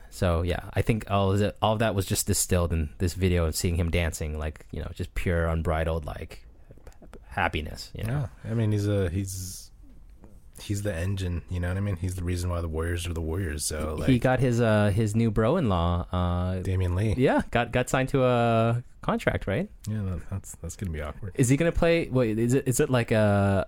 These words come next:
Speaker 1: uh, is it like a, the, uh, like a D-League,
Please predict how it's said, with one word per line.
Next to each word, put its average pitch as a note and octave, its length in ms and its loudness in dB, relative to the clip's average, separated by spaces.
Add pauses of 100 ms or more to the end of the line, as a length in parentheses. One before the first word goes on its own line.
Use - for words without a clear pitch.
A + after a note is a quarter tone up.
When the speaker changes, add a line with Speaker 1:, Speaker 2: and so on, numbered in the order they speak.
Speaker 1:
uh, G2+ 320 0
is G#2 100 0
it A2 100 4
like G2+ 160 0
a, F2+ 400 0 (720)
the, F#2+ 360 -2 (100)
uh, G2 100 0
like - 140 -4
a G#2 60 2
D-League, G#2 540 2